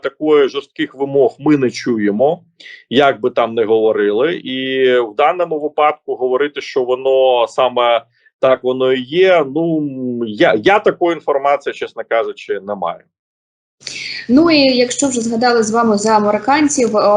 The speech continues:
Speaker 2: Володимир Зеленський в інтерв'ю, е, відповів, е,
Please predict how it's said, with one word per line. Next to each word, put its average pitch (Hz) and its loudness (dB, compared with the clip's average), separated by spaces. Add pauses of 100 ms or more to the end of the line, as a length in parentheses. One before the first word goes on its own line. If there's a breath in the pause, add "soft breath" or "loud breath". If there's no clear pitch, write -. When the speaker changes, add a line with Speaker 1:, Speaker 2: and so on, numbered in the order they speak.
(140)
Speaker 2:
Володимир 240 0
Зеленський 196 0
в 190 2
інтерв'ю, 226 2
е, 214 2
відповів, 233 -2
е, 208 0